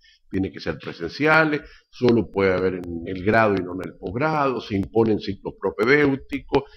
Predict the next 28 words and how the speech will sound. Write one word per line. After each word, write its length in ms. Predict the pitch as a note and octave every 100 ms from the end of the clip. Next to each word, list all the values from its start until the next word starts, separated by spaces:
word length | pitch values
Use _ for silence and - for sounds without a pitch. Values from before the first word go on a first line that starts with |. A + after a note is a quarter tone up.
| -
se 140 | -
impone 440 | G#2+ F2 A#2+ A#2+ G#2+
la 100 | F2+
formación 640 | - F#2+ F2+ D#2 G2+ F#2+
de 120 | F2+ E2+
tutores, 720 | F#2+ - D3+ D#3 D3+ D3 C#3 - - - -
¿correcto? 360 | - D#3 C3+ B2+
Se 180 | - A2
evalúa 800 | G2+ G#2 A#2+ C#3 A#2+ F#2+ E2 -
los 200 | E2+ F2
libros 480 | G#2+ D#3 D3 A2 E2+
y 40 |
los 140 | E2+ E2
recursos 460 | E2+ - G2 F#2+
de 60 | D#2+
aprendizaje. 720 | D2+ F#2 G2+ G#2 C#3+ B2+ B2+ - _ -
O 100 | B2
sea, 180 | D3
tenemos 440 | D3+ D#3+ F3 F3 C3+
un 100 | D3
escenario 500 | - C3 C#3 C3+ C3
altamente 680 | D3+ D#3+ C3 B2+ B2 A#2+ A#2
regulador 840 | G2+ F#2 F2 F2+ F2+ G#2 G#2+ - - - - -
de 580 | G#2 G#2 G#2 A2 A2 G#2
las 200 | F#2+ -
características. 840 | F2+ E2+ - C#2 - - - - - - - - - - - - - A#2+
¿Por 220 | - G3+
qué? 380 | - G2+ - -